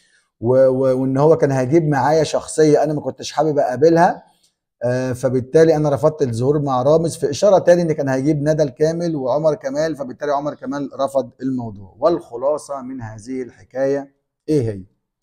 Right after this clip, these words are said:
احنا مش طالعين نفند ولا نضيع وقت حضراتكم علشان نتكلم عن عمر كمال قال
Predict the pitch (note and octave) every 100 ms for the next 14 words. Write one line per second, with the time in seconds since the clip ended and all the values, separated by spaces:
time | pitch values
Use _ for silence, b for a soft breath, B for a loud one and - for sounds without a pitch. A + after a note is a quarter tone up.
0 | _ _ _ _ E3+ G#3+ A#3+ E3+ D#3 D3
1 | F#3 D#3+ D#3+ E3+ D#3 C3+ C3 B2 D3+ C#3+
2 | D3+ D3 A#2+ A2 C3 D3 C3+ A#2+ A#2+ A#2
3 | A#2 A2+ C#3 C#3 A#2 A2+ C3 A#2 A2 B2
4 | B2 B2